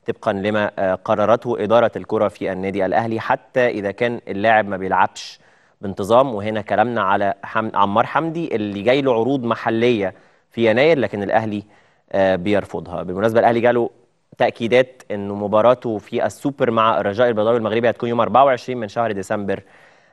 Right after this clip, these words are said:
الجاري، آم، إن شاء الله. بكرة عندنا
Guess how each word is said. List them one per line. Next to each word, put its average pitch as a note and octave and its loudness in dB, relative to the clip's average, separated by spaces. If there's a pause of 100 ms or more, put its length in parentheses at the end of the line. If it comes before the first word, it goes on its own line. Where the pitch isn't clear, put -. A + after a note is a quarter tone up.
(120)
الجاري، G#2 2
آم، F#2+ 0 (200)
إن G2 -6
شاء F2+ 0
الله. E2 -8 (360)
بكرة E3 4
عندنا D3 4